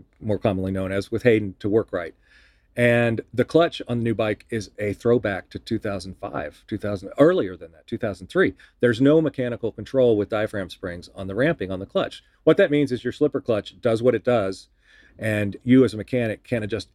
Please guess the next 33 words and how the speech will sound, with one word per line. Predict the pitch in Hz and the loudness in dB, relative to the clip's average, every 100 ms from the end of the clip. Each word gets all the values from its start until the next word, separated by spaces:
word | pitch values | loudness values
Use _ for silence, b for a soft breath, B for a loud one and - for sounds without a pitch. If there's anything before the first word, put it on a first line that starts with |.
| - | 2
anything | 139 156 143 135 | 2 2 0 0
mechanically | 123 - 113 104 - | -2 -4 -4 -4 -4
to | 92 | -6
make | 92 90 | -8 -10
it | 92 | -8
better. | - 151 - - _ _ | -4 -2 -4 -8 _ _
It | 107 | -8
all | 98 110 117 | -2 0 2
has | 123 - | 0 -2
to | |
be | 120 | -2
done | 101 98 95 | -2 -2 -4
with | 98 | -8
the | - | -4
throttle | 127 131 | -2 -2
bodies. | - 65 _ - _ b b b - | -4 -14 _ -20 _ b b b -2
And | 113 | 4
that | 123 147 | 4 4
becomes | 135 117 110 | 0 -2 -2
difficult, | 151 170 117 85 82 | -2 -2 -4 -6 -6
and | 95 | -4
you | |
have | 98 | -6
to | 92 | -6
trial | - 95 90 | -4 -2 -2
and | 92 | -2
error, | 95 120 | 0 0
because | 113 113 98 _ _ | 0 -2 -2 _ _
if | 98 | -4
you | 104 | 2
do | 110 | 2
too | 123 | 2
much, | 123 180 - | 2 0 -4